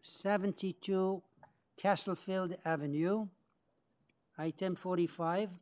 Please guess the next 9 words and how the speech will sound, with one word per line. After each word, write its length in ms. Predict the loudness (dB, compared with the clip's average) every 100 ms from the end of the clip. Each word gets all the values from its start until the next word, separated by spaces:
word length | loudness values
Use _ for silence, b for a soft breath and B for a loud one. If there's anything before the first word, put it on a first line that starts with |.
| -6
and 180 | -2 0
we 160 | 0
have 280 | 2 0 0
here 280 | -2 -4 -2
one 520 | -2 -2 0 0 -2 -8 _ _ _ _ _ _ _
speaker 440 | -20 -10 -6 -2 0
only, 460 | 0 2 0 -2 -6 _ _ _ _ _ _ _ _ -8
the 140 | -6 -4
agent, 600 | -4 -2 0 -2 -2 -10